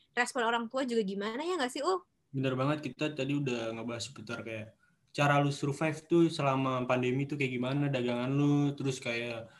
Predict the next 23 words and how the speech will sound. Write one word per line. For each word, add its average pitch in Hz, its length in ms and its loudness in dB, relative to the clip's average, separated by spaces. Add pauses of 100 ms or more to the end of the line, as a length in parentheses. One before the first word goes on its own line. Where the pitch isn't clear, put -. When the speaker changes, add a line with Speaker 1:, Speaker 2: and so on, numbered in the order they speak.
(360)
Speaker 2:
eh, 127 640 6
strategi 139 560 4
apa 139 160 2
sih 175 240 4
yang 147 240 4
buat 131 320 2
lu 156 320 0
tuh 170 400 2 (160)
berkembang 156 480 6
gitu 131 160 2
di 123 160 0
bisnis 123 320 -2
lu 147 160 -2
selama 131 240 -2
pandemi. 131 720 2
Kita 135 160 0
di 151 80 4
sini 165 160 6
juga 143 240 6
mau 131 240 4
berterima 131 340 4
kasih 143 300 4
nih 180 160 4